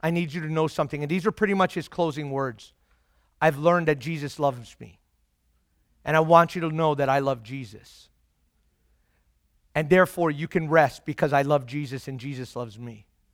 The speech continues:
And it's kinda weird because we were like, "Okay, where did we hear the, where, where did he hear the gospel? If he never went to church or whatnot." Well, a-, and, and there were some changes in the last few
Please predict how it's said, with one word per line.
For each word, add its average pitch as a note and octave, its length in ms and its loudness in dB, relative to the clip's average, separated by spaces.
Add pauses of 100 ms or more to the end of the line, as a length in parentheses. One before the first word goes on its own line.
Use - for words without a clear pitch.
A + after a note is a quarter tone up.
(720)
And B3 120 8
it's - 120 0
kinda C4+ 280 4
weird B3 540 2 (580)
because A3+ 280 8
we B3 100 4
were C#4 100 6
like, B3 200 8
"Okay, A#3 160 6
where G#3 220 8
did G#3+ 180 2
we A3 100 2
hear A#3 340 -2
the, D#3+ 220 -4
where, G3 200 4
where A3 180 6
did C#4+ 140 2
he C4+ 100 4
hear B3+ 140 0
the A#3+ 100 2
gospel? B3+ 540 -8 (720)
If - 160 0
he G#3+ 80 0
never G#3 200 6
went G#3+ 200 4
to - 100 -6
church G#3 300 -2
or - 20 -2
whatnot." F3 240 2
Well, G#3 240 4
a-, A3+ 180 6
and, A3+ 140 2
and A#3 100 2
there C#4 60 2
were F#4+ 60 0
some F#4 180 -4
changes B3+ 460 -4
in G3+ 80 -2
the F3 80 2
last F#3+ 280 8
few F#3+ 280 -6